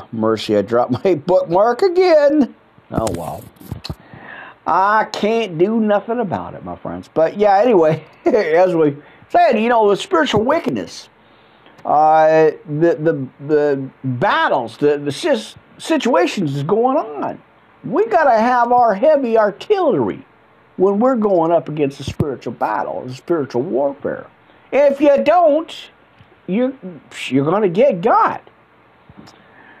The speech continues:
So, <laughs> friends, you know what I'm talking about here, friends. So let's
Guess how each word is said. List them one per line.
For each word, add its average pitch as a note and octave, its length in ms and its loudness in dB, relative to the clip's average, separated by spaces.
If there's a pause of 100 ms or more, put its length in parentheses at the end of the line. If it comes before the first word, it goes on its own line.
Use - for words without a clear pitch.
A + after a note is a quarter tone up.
(140)
So, A3+ 500 0 (140)
<laughs> F3+ 1040 -4
friends, G3+ 460 0 (500)
you F#3+ 300 4
know B3+ 600 4
what G#3 320 2
I'm E3+ 120 2
talking F#3+ 420 0
about F2+ 320 -6
here, G#2 200 -6
friends. G2+ 320 -2
So - 100 -4
let's - 460 -2